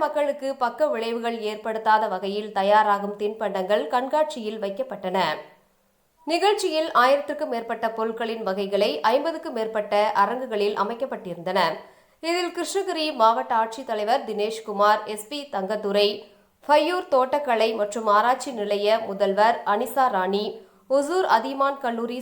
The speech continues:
செயலாளர் இலாசியா, தம்பித்துரை, இயற்கை மருத்துவர் தஞ்சை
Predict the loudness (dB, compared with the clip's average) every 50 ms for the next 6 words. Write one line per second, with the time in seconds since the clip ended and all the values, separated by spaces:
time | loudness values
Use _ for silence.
0 | -8 -6 -4 -4 0 2 2 2 4 4 4 4 2 -2 -4 0 2 2 2 2
1 | -2 -2 2 4 4 4 4 2 -4 -16 -20 _ _ _ _ 4 4 4 4 -2
2 | -4 -4 -4 -2 -2 -2 -2 -4 -4 -2 0 0 2 2 0 -2 -4 -4 -4 -2
3 | 0 0 0 0 -4 -4 2 2 2 2 2 0 0 0 0 0 -2 -4 -4